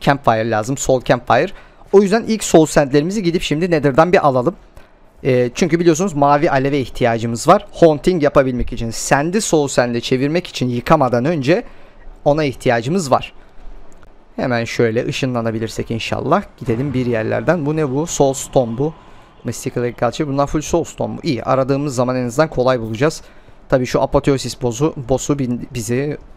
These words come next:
daha kolay bulmazsa. Çünkü epic boss ve ben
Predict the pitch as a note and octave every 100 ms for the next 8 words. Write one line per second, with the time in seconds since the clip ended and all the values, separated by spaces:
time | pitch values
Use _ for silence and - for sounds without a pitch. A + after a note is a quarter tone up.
0 | - A#2 B2+ B2+ A#2 C3 C#3 C3 A#2+ A#2+
1 | - - D3 - - - - - - -
2 | - - A#2+ - B2+ C#3 - - - C3+
3 | - - B2+ A#2+ C3